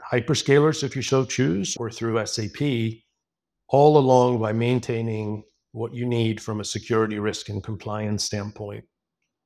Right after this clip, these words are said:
And then finally, Rise with S A P includes tools and methodologies and cloud application services, as well as access to an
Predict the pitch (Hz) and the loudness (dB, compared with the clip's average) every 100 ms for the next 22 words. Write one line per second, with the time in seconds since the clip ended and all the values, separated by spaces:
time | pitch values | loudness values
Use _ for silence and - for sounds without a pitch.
0 | _ _ _ - - 139 143 127 143 196 | _ _ _ -2 4 6 6 6 6 8
1 | 190 123 117 123 139 131 127 127 - 117 | 6 6 4 4 2 0 -2 -2 -2 -4
2 | - 127 123 - 127 127 120 - _ _ | 0 0 0 2 2 0 -4 -14 _ _
3 | _ _ _ _ _ _ _ 160 165 156 | _ _ _ _ _ _ _ 4 6 6
4 | - 143 143 143 135 135 135 131 113 117 | 2 2 2 2 6 8 8 6 2 -2
5 | 110 104 107 107 135 139 131 127 127 113 | -2 -4 -4 -4 -2 0 0 -2 -4 -2
6 | 123 117 123 110 120 110 104 - 104 95 | -2 0 -2 -2 -2 -2 -4 -4 -6 -6
7 | 123 110 131 131 120 107 - 127 - - | -6 0 4 6 4 2 -2 -4 -4 -8
8 | 120 - 123 117 117 117 | -8 -6 -4 -4 -6 -8